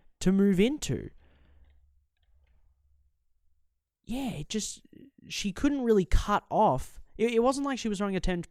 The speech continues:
punch combination and she was ending up in a position where she had her opponent, where she had DePaula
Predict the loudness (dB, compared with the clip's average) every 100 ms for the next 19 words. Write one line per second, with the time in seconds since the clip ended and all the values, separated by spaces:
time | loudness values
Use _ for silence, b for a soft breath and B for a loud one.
0 | -6 -6 -4 -6 -4 -2 -2 -2 -6 -8
1 | B B B -10 -4 -2 -2 -4 -8 b
2 | b -14 -4 0 0 -2 -4 -2 -2 -2
3 | -2 -2 -4 -6 -6 -2 0 0 -2 -2
4 | -4 -2 -2 -2 -2 -2 -2 0 -2 -2
5 | -2 0 2 0 -2 -6 -6 -6 -4 -2
6 | -2 -2 -2 0 0 0 -2